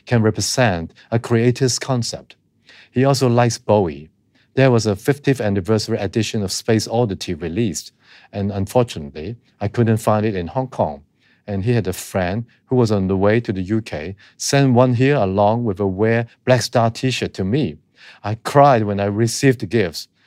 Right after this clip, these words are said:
It's not like I'm taking advantage, but that,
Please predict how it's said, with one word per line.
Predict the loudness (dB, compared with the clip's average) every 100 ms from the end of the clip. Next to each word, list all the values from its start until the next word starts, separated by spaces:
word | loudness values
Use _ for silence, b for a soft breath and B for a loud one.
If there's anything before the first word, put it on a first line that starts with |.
| b b
It's | -6 0
not | 0 4
like | 2 2
I'm | -2 -2 -4
taking | -6 -4 -4
advantage, | 0 0 0 0 -4 -6 -14 b b b b
but | -4
that, | 0 0